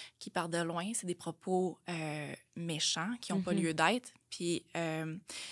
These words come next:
Speaker 1: je trouve ça le fun qu'on, qu'on soit dans un air qui est en train de changer des choses, notre génération. Mais je pense que c'est pas encore, euh,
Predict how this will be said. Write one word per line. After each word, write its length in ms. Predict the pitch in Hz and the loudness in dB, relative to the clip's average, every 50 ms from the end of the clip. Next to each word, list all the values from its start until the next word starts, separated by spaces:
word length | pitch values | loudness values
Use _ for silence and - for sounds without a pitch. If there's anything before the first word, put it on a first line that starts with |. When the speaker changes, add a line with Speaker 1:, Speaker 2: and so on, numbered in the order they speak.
| - - - - - - - - - - - _ | -12 -14 -16 -18 -18 -20 -20 -20 -20 -20 -14 _
Speaker 1:
je 80 | - | -4
trouve 120 | - - 180 | -2 0 4
ça 100 | - 196 | 4 4
le 80 | 190 | 6
fun 160 | - 226 240 254 | 8 8 8 8
qu'on, 160 | - 220 190 | 10 8 8
qu'on 200 | - - 208 196 | 8 8 8 8
soit 120 | - - 208 | 8 10 12
dans 200 | 214 196 196 196 | 12 12 12 12
un 140 | 190 190 185 | 10 12 12
air 340 | 190 196 208 214 220 226 - | 12 12 12 12 12 12 10
qui 140 | - - | 6 6
est 80 | 196 214 | 10 10
en 60 | 180 | 10
train 120 | 175 - 208 | 10 10 8
de 120 | 208 196 | 8 8
changer 280 | 190 - 202 185 190 196 | 8 8 8 6 6 6
des 140 | 190 196 | 4 4
choses, 180 | 190 - 208 208 | 4 4 4 4
notre 160 | 208 196 180 | 2 0 0
génération. 680 | 180 190 185 185 180 180 175 170 170 - - 185 180 - - _ _ _ _ _ _ _ - _ - - _ _ _ - - - - _ _ | 0 0 2 2 4 6 6 6 4 4 4 2 2 2 -2 _ _ _ _ _ _ _ -20 _ -20 -20 _ _ _ 2 2 2 0 _ _
Mais 180 | - 185 190 185 | 2 2 4 4
je 60 | - | 4
pense 140 | 190 202 - | 4 4 2
que 60 | 190 | 2
c'est 140 | - - 190 | 0 -2 0
pas 160 | - 196 196 | 2 2 2
encore, 300 | 196 190 - 180 185 - 185 | 2 2 0 -2 0 0 0
euh, 120 | 175 170 | 0 0